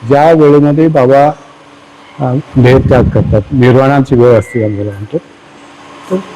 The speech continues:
ते सगळे कार्यक्रम आहे ना एक वेगळ्या, अ,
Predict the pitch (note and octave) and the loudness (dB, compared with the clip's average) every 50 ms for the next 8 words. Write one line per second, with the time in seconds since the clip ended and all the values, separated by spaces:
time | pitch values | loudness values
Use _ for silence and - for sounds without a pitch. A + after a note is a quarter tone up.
0 | - - - - - - - - - - - - - - E3+ D3+ - E3 D#3 E3+ | -20 -20 -20 -20 -20 -20 -20 -20 -20 -20 -20 -18 -4 -2 -2 0 0 0 0 0
1 | E3 F3 D3+ D#3 D3+ D#3 E3+ D#3+ D#3+ D3 C#3 C#3+ D3+ F3 E3+ E3+ E3+ - - F3 | 0 2 0 0 2 0 0 0 2 2 0 0 0 0 -2 -4 -6 -4 0 2
2 | E3+ E3+ E3+ F3 F3+ G3 G3 F#3+ - - - - - F3+ F3+ F3 E3+ E3 D#3+ E3 | 2 2 4 4 2 2 2 -2 -6 -16 -20 -6 -2 0 2 4 4 4 2 0
3 | D#3+ | -2